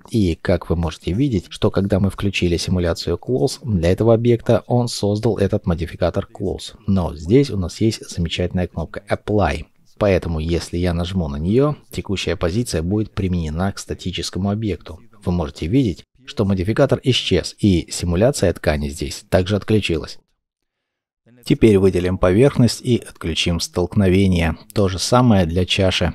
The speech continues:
Вернёмся в рабочую область Layout, и я выберу эту вещь. Выглядит она всё ещё слишком грубо. Поэтому,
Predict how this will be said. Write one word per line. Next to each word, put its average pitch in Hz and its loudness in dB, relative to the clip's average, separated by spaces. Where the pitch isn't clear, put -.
Вернёмся 95 0
в 92 -4
рабочую 90 -2
область 95 -2
Layout, 127 0
и 120 2
я 92 2
выберу 101 4
эту - -4
вещь. 95 0
Выглядит 95 2
она 107 4
всё - -4
ещё 87 -2
слишком 90 -2
грубо. 90 0
Поэтому, 110 2